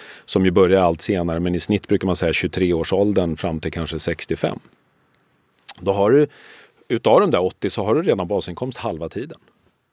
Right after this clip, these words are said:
Och då är ju frågan om, precis som med hur vi lägger om pensionssystemet, liksom när vi har gjort det på sjuttiotalet, så då är frågan om så här, ska vi skruva någonting i skalan? Ska vi göra så att basinkomst blir en större eller mindre del av livet?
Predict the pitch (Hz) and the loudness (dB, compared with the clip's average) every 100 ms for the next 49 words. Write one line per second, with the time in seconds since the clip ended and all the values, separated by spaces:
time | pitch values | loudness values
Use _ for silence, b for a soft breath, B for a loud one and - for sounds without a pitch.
0 | _ _ - 110 123 160 180 151 107 127 | _ _ 0 2 4 2 4 6 6 4
1 | 185 160 117 107 101 101 98 b b b | 0 0 2 2 2 -2 -6 b b b
2 | - 107 113 120 104 101 95 101 101 95 | -6 -2 2 2 2 2 2 2 2 0
3 | 92 95 92 101 92 123 98 - 85 - | 0 0 -2 -4 -4 -2 -2 -4 -6 -2
4 | 123 147 139 - 95 - 92 92 90 92 | 0 0 -2 -2 -6 -4 -4 -2 0 0
5 | 90 104 120 - 123 95 - 98 95 98 | 0 -2 -2 0 0 0 -2 -2 0 -2
6 | 107 117 147 101 127 113 95 98 87 B | 0 4 6 6 4 2 2 -2 -4 B
7 | B B - 107 113 - _ - - - | B B 0 2 2 0 _ -14 -4 2
8 | 135 90 87 160 190 101 87 - 117 98 | 4 4 2 0 0 -2 -4 -2 0 0
9 | 82 139 92 - b b b - - 104 | 0 -4 -8 -14 b b b -6 0 2
10 | 98 98 98 95 104 95 104 - 95 104 | 4 4 4 4 2 2 2 0 -6 -6
11 | - 101 90 - 147 139 131 107 95 95 | -6 -4 -4 2 4 4 2 -2 -2 -2
12 | 85 85 92 87 82 82 90 151 190 - | -4 -6 -6 -6 -4 -4 -4 -4 -6 -12
13 | - | -20